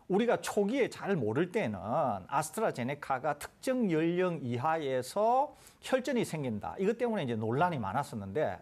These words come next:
이것도 이제 우리가 아는 것처럼 그때만 하더라도 화이자 백신에 있어서 이 심근염 문제도 없었고 그러면 화이자 백신은 그러면은 혈전을 안 생기게 하느냐? 혈전이 생기거든요. 실제로 화이자도 굉장히 비율은 낮기는 합니다만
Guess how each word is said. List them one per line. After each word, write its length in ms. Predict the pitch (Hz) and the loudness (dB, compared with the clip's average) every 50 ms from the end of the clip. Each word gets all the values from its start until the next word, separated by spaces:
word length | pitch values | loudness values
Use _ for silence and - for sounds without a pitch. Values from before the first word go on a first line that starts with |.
| - - | -4 -2
이것도 360 | 180 175 302 330 - - 165 | 0 0 0 0 0 0 0
이제 120 | 127 120 | 2 2
우리가 300 | 123 143 196 202 139 98 | 0 2 2 2 2 2
아는 180 | 101 117 165 190 | 2 2 2 2
것처럼 640 | 190 - - - 107 120 160 175 143 110 92 80 - - - - - - _ _ _ | 2 2 0 -2 0 0 2 2 2 0 -2 -6 -10 -18 -20 -20 -20 -20 _ _ _
그때만 440 | - 330 339 - 294 240 202 175 170 | -2 0 2 2 2 2 2 2 2
하더라도 480 | 170 175 180 170 165 156 147 180 202 175 | 0 0 2 2 2 2 2 0 -2 -2
화이자 380 | - - 165 185 214 214 185 | 0 0 0 0 2 2 0
백신에 340 | 151 147 135 - - 185 160 139 | 0 0 -2 -4 -6 -4 -4 -4
있어서 420 | 139 - - 139 - - 151 156 | -4 -4 -4 -4 -2 0 0 0
이 80 | 170 165 | 0 0
심근염 580 | - - - 180 175 185 226 226 208 190 147 | -2 -2 -2 0 2 2 2 2 2 2 2
문제도 400 | 127 113 113 113 127 127 147 117 | 2 0 0 0 0 2 0 0
없었고 600 | 107 - - - - - - 90 80 95 123 220 - - - - - - - - | 0 -2 -6 -8 -8 -6 -6 -6 -4 -4 -4 -6 -8 -14 -20 -20 -20 -20 -20 -6
그러면 320 | - 285 277 262 247 214 180 | -2 -2 0 2 2 0 0
화이자 460 | - - - 220 269 320 311 269 214 | 0 0 2 2 2 2 2 0 0
백신은 380 | 170 147 - - 196 170 151 139 | 0 -2 -2 -2 -2 -2 -2 -2
그러면은 760 | 156 147 156 151 147 139 139 151 170 185 175 165 151 127 113 - - - | -2 -2 -2 -2 -2 -2 -2 0 0 2 2 2 0 -2 -4 -6 -10 -4
혈전을 380 | - 226 226 214 233 233 180 151 | -2 0 0 0 0 -2 0 0
안 160 | 120 107 120 | 0 -2 0
생기게 340 | 117 160 175 180 180 170 147 | 0 0 0 0 0 0 0
하느냐? 320 | 120 110 104 101 104 - - | 0 0 -2 -6 -8 -12 -10
혈전이 300 | - - 320 - 392 427 | -4 -4 0 0 0 0
생기거든요. 480 | - - 302 294 285 - 98 101 98 104 | 0 -2 -4 -2 -4 -4 -4 -6 -8 -8
실제로 380 | - - - 214 214 202 143 - | -4 -4 -4 -2 0 -2 -2 -2
화이자도 460 | - - 156 175 175 123 107 110 - | -2 -2 -2 -2 -2 -4 -6 -8 -10
굉장히 360 | - - - 330 320 240 151 123 | -10 -10 -8 -4 -2 -2 -2 -2
비율은 240 | - 139 135 156 139 | -2 -2 -2 0 0
낮기는 500 | 107 101 - - 160 151 131 120 113 101 | -2 -4 -4 -6 -6 -4 -4 -4 -4 -4
합니다만 540 | 107 113 127 147 131 101 95 90 98 139 | -6 -6 -4 -4 -4 -4 -4 -8 -10 -12